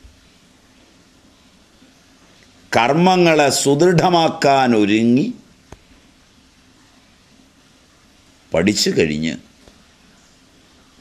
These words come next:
അതിലേർപ്പെടുന്ന കർത്താവിൻ്റെ അറിവിന് വെളിയിലുള്ള ദ്രവ്യ സ്വഭാവങ്ങളും കാലദേശങ്ങളും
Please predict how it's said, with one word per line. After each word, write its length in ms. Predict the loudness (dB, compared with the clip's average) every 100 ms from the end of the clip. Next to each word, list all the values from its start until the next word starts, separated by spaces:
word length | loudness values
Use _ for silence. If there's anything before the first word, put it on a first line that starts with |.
| _ _ _ _ _ _ _ _ _ -4 0
അതിലേർപ്പെടുന്ന 920 | 2 2 2 -2 -2 0 2 2 2 2 -2 -8 -18 -20 _ _ _ _ _ _ _ _ _ _ _ _ -20 -20 -12 -2
കർത്താവിൻ്റെ 1000 | -2 -2 0 2 2 2 2 2 4 4 4 2
അറിവിന് 460 | 2 4 4 4 2
വെളിയിലുള്ള 680 | 2 2 2 2 2 2 2 0 -4 -20 _ -20 -20 -20 _ _ _ _ _ _ _ _ _ _ _ _ -20 -20 _ _ _ _ -4
ദ്രവ്യ 460 | 0 0 2 0 2 0
സ്വഭാവങ്ങളും 840 | 0 2 2 2 2 2 2 0 -6 -20 -20 _ _ _ _ _ _ _ _ _ _ _ _ _ _ _ _ _ _ _ _ _ -20 _ -20 _ _ -2
കാലദേശങ്ങളും 1200 | 0 2 2 0 2 0 0 0 2 2 0 -2